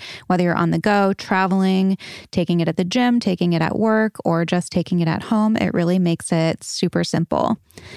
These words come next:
Athletic Greens continues to obsessively improve their one holistic formula based on the latest research, and the product has even gone through fifty-three iterations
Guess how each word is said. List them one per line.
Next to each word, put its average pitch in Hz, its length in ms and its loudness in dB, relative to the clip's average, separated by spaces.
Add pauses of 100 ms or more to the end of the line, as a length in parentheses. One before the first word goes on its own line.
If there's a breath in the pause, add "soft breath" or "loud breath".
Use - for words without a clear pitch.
(120 loud breath)
Athletic 208 580 0
Greens 190 440 2
continues 262 540 0
to 185 220 2
obsessively 185 640 0
improve 180 480 2
their 180 180 2
one 190 300 2
holistic 220 440 0
formula 175 420 2
based 170 380 0
on 202 120 2
the 202 60 2
latest 175 440 0
research, 185 600 0
and 175 360 2
the - 120 -2
product 233 380 0
has 208 160 -2
even 185 400 2 (300 loud breath)
gone 190 180 2
through 202 140 2
fifty-three 208 840 0
iterations 175 680 2